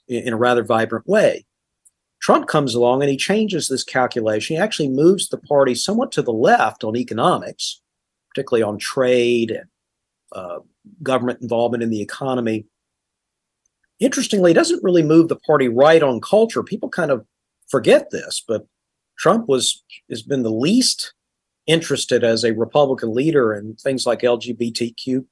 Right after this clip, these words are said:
questions, things like this. It's not part of his, his, uh, makeup. And in fact, recently he criticized pro-lifers for being too aggressive on abortion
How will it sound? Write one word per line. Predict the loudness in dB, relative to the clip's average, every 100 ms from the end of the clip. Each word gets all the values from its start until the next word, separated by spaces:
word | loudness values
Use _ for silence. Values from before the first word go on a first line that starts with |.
| _
questions, | -2 0 0 -2 -2 -4 -8 -6
things | -6 -4
like | -6 -2
this. | -4 -4
It's | -6
not | -6 -4
part | -4 -4
of |
his, | -6 -8 -16 _ _ _ _ -4
his, | -2 -2 -4
uh, | -4 -6 -6 _ _
makeup. | 2 2 4 0 2
And | 0
in | 2
fact, | 2 2 -2 _ _ _
recently | 0 2 2 0 0
he | -2
criticized | -4 0 0 0 2 2 2 0
pro-lifers | 2 2 2 0 2 -2 -2
for | -8 -6
being | -2 -2
too | -2 -4
aggressive | -2 0 -2 -2 -4
on | -6
abortion | -6 -4 -4 -4 -6 -6 -6